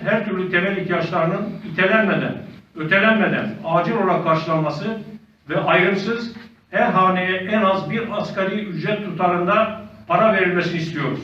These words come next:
Bunu da iki bin lira gibi düşünüyoruz. İki, bizlerin evlatları, geleceğimizin teminatları olan her gün sahada, fabrikada, iş yerlerinde, sokakta, tarlada,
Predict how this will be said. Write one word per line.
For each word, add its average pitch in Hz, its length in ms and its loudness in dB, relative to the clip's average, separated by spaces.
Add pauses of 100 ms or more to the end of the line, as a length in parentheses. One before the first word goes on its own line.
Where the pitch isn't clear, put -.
(600)
Bunu 196 200 -2
da 214 300 4
iki 220 220 -2
bin 196 100 2
lira 165 200 2
gibi 139 160 0
düşünüyoruz. 107 440 -8 (1080)
İki, - 520 -2 (100)
bizlerin 190 380 2
evlatları, 202 640 4 (460)
geleceğimizin 208 680 2
teminatları 202 640 2
olan 190 260 2 (560)
her 233 180 2
gün 214 240 0
sahada, 185 680 4 (200)
fabrikada, 196 720 2 (100)
iş 214 220 -4
yerlerinde, 160 560 0 (340)
sokakta, 196 880 0
tarlada, 165 680 2